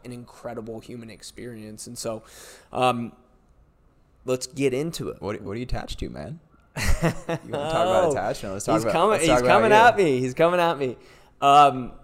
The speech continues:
Speaker 1: so one of the things I've been recognizing lately is attachment to an identity of success.
Speaker 2: Huh.
Speaker 1: So, like, um, having success in my life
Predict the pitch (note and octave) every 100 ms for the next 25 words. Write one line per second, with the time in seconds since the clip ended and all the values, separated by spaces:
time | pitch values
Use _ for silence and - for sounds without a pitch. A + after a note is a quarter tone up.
0 | - - C3+ D#3+ D3+ C#3 - - - _
1 | _ _ - C#3 E3 G3 G3 E3+ C#3 B2+
2 | B2+ A#2+ A#2+ B2+ A#2+ A#2 A2 G#2+ A2 A2
3 | A2+ G#2 G2 - G#2+ A#2+ A#2+ C#3 - -
4 | A#2+ A2 G2+ G#2+ A2+ C3+ D#3 F3+ _ -
5 | A2+ - F#2+ E2+ D2+ - - _ _ A2
6 | G2 - _ - C3 B2 A#2 - A2+ A2+
7 | A2 G#2+ - - B2 C3+ C3 B2+ - A#2+
8 | - A#2+ A2+ A2+ A2 G#2 G#2 - -